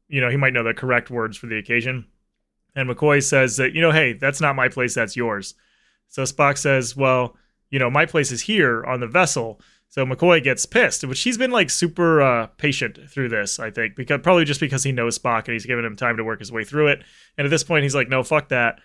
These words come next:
Uh, you know, we might all die here, and, you know, we wanna die like men and not like machines."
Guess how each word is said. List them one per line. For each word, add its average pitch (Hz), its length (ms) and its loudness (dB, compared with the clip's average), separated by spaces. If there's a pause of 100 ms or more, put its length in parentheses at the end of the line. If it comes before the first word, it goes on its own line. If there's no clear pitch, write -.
(280)
Uh, 120 340 0 (440)
you 160 100 0
know, 131 140 4
we 143 140 2
might 160 180 4
all 135 220 0
die 120 300 4
here, 117 340 0
and, 120 540 -2 (100)
you 139 80 -4
know, 123 120 2
we 135 120 2
wanna 143 180 2
die 127 220 2
like 120 180 2
men 156 300 4
and 110 100 -4
not 117 220 -2
like 127 160 -2
machines." 120 560 -2